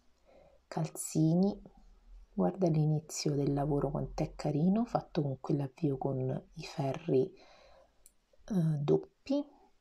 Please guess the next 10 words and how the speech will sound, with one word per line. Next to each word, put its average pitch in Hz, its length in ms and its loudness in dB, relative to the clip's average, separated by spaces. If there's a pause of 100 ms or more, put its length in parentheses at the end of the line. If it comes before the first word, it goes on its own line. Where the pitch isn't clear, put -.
con 147 220 0
due 143 120 0
ferri. 247 640 -4 (3000)
Il 156 100 -4
lavoro 147 320 -2
viene 151 240 -2
un 147 160 -2
pochino 139 400 -2
più - 180 -2
morbido. 180 1000 0